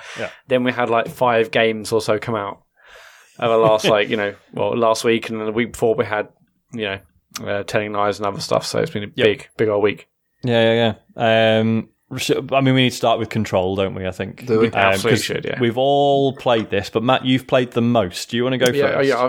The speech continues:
Speaker 2: I, I finished this game now.
Speaker 1: Okay.
Speaker 2: Um, yeah, I, I,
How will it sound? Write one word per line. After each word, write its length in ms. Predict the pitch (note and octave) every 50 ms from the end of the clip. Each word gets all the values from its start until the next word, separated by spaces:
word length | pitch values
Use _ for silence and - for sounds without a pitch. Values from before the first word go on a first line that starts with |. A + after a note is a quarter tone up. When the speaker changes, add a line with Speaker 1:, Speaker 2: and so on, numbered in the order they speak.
| - D#3 C3+
Speaker 2:
I, 160 | B2+ - C#3
I 20 | C3
finished 300 | - - C#3+ B2+ B2+ -
this 120 | A2+ -
game 200 | - A#2 G#2+ G#2+
now. 260 | G#2+ G#2+ A2 A#2 - _ _ _ _ _ -
Speaker 1:
Okay. 200 | A#2+ B2 - C3 C3 C3
Speaker 2:
Um, 420 | - A2+ A2 G#2+ G#2+ G#2+ G#2+ G#2+ - -
yeah, 160 | C3 A#2 A2+
I, 320 | - A#2+ A#2+ - - A2+
I, 140 | A#2 A#2+ A#2